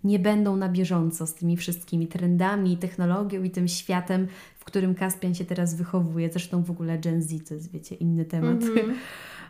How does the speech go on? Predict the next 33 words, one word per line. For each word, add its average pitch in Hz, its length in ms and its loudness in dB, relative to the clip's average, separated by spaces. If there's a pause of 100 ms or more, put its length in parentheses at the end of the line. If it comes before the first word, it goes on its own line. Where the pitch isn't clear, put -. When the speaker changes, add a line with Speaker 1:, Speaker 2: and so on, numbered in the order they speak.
(140)
Speaker 1:
Em, 180 840 4 (1040)
i 196 40 0
ja 208 140 2
doskonale 208 560 0
zdaję 190 260 0
sobie 190 220 -4
z 185 80 -4
tego 190 220 -2
sprawę, 190 380 0
że 175 120 0
gdyby 180 260 0
na 175 140 4
przykład 175 760 -8 (320)
odpukać 196 600 -4
w 226 140 -8
niemalowane, 190 760 -2 (140)
absolutnie 196 1120 -4 (260)
nawet 190 440 -6
nie 190 80 -6
przyjmuję 202 420 -2
tego 190 220 -4
do 190 80 -4
wiadomości, 190 640 -4
ale 208 380 2
gdyby 170 460 -2 (580)
moim 196 320 2
rodzicom 180 380 -2
się - 80 -8
coś 180 160 -10
stało, 175 560 -4 (680)
to 190 100 -2
ja 185 200 2
wiem, 185 520 0